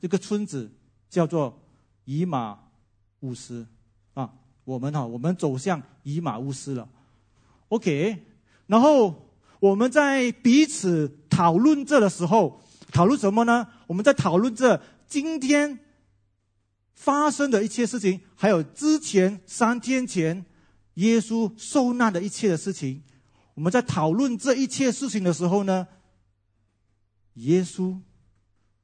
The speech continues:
亲自的就近他们，也不是说就近我们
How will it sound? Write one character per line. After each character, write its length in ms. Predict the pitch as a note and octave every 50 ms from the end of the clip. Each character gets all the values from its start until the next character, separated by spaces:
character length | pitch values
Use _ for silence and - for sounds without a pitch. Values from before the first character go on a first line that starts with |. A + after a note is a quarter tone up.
| _ _ _ _
亲 380 | - - A#3+ A#3+ A#3+ A#3 A#3 A3
自 200 | - - A3+ G#3
的 220 | C#3 C#3 A#2 A#2+ C3+ _
就 280 | - - A3 G3+ E3 C#3+
近 300 | C3+ - - F#3 C#3+ C3
他 180 | - C3+ E3 D3
们， 300 | B2 A2+ A2+ A#2+ C3 - _ _ _ _ _ _ _ _ _ _ _ _ _
也 300 | - C#3+ C3 - - D3
不 80 | B2+ E3
是 60 | D#3+
说 160 | E3 D3+ - - _ _ _
就 280 | - - B3+ A#3 G#3 F#3
近 320 | D#3 - A3+ G3+ F3+ D3
我 160 | A#2+ A#2 A2
们 280 | G2 G2 G#2 G#2 A2+